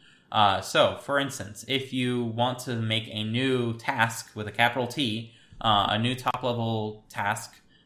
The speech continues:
uh, then that will give you a handler of its result, right?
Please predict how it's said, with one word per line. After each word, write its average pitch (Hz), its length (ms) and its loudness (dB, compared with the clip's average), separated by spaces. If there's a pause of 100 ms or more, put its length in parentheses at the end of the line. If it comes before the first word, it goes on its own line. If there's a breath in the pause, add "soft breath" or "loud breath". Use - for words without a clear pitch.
uh, 107 400 6
then 120 240 2
that 117 200 4
will 127 100 -2
give 113 180 -4
you 113 160 -2
a 107 40 -2
handler 110 800 -2
of 110 240 -2
its 104 240 -8
result, 110 460 -4
right? 117 300 -4